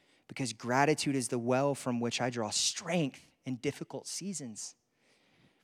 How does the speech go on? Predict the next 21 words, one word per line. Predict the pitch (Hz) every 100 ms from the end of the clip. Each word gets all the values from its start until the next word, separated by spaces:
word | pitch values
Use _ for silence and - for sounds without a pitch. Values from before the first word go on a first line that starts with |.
| _ _ _ _ _ _ - - -
At | 143
any | 160 202
given | 196 190
time, | 147 - 147 135
there's | 127 120
gonna | 127 127
be | 117
three | - 135 139
voices | 139 113 123 - 120
fighting | - 123 117 113
for | 120
attention | 110 - 117 - 110
in | 107
your | 104
head. | 87 71 - _ _ _ _ _ _ -
There's | 123
gonna | 127 127
be | 123
the | 113
voice | 113 139 -
of | 139 131 127